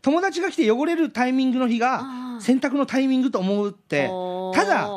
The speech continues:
Speaker 1: 一緒にお付き合いする人って毎日一緒にいるから、
Speaker 2: うんうんうん。
Speaker 1: ねえ、
Speaker 2: そこはね。
Speaker 1: そんな毎日されて毎日洗うわけ嫌じゃん。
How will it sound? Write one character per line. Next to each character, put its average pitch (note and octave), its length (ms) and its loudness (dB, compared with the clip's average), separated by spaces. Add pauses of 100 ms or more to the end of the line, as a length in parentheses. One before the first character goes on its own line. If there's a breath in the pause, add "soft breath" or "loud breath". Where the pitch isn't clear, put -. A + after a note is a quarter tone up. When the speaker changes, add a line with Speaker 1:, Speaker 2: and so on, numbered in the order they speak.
(160)
Speaker 1:
一 C#4 80 0
緒 - 260 -2
に G#4 100 -2
お G#4 120 -2
付 - 240 -4
き - 20 4
合 F#4 60 0
い A3+ 60 -2
す F3 80 -6
る F3+ 60 0
人 F3 160 -4
っ - 40 -4
て B2+ 120 -10
毎 D3+ 200 -2
日 D#3 160 -6
一 A#2+ 60 -10
緒 G3 140 -6
に G#3+ 80 0
い A#3 40 0
る A#3 80 -4
か D#3+ 80 -10
ら、 D#3+ 200 -2
Speaker 2:
う G3 60 -10
ん G3+ 200 -8
う F#3 120 -12
ん F3+ 280 -12
う F3+ 180 -14
ん。 E3 180 -20
Speaker 1:
ね F3+ 400 0
え、 - 20 -20
Speaker 2:
そ G3 140 -16
こ - 60 -18
は G3 60 -4
ね。 A3 60 0
Speaker 1:
そ - 40 -
ん A#3+ 40 2
な A#3+ 80 2
毎 C4+ 240 2
日 A#3 100 0
さ F#3 120 -2
れ - 60 -6
て D3 80 -6
毎 E3+ 200 -2
日 D3+ 80 -4
洗 C3+ 160 -2
う C#3+ 60 -2
わ C3+ 60 -2
け A2+ 40 -6
嫌 G#2+ 80 -6
じ F#2+ 80 -12
ゃ F2+ 40 -18
ん。 - 60 -20